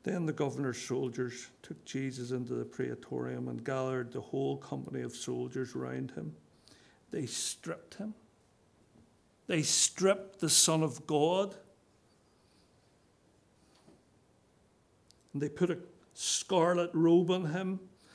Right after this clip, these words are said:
and they twisted together a crown of thorns and set it on his head. They put a staff in his right hand and knelt in front of him, and they mocked him. "Hail, King of the Jews," they said.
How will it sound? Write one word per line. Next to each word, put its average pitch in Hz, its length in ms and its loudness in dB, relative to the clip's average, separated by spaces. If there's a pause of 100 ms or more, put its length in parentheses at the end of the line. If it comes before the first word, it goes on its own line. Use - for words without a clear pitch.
(180)
and 160 140 2
they 160 100 8
twisted 185 600 2
together 160 480 2
a 151 60 0
crown 156 420 0
of 156 80 -6
thorns 165 580 0
and 147 100 -4
set 160 340 -2
it 160 120 2
on 151 160 0
his 143 220 -4
head. 165 500 -2 (340)
They - 120 0
put - 180 0
a 151 80 -2
staff 180 680 0
in 165 100 -2
his 147 180 -4
right 160 360 0
hand 165 520 -2 (300)
and 156 240 2
knelt 170 280 4
in 151 140 -2
front 165 380 -4
of 156 140 -4
him, 156 260 2 (260)
and 160 160 0
they 165 140 10
mocked 165 680 6
him. 214 300 2 (800)
"Hail, 196 440 8
King 185 320 0
of 151 140 -2
the 151 100 2
Jews," 165 580 2
they 190 160 2
said. 185 420 -2